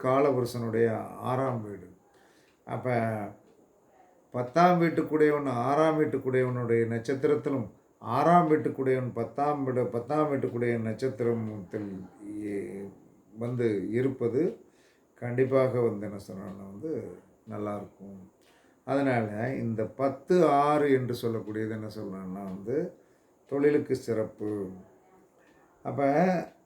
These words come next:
எப்பயுமே வந்து இந்த சனியும் புதனும் வந்து என்ன சொன்னான்னா அழிகிரகம். சனியும் புதனும் அழிகிரகங்கள். அந்த அழிகிரகங்கள்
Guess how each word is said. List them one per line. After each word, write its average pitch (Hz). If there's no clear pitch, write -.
எப்பயுமே 160
வந்து 139
இந்த 117
சனியும் 156
புதனும் 131
வந்து 110
என்ன 110
சொன்னான்னா 110
அழிகிரகம். 110
சனியும் 127
புதனும் 135
அழிகிரகங்கள். 117
அந்த 117
அழிகிரகங்கள் 156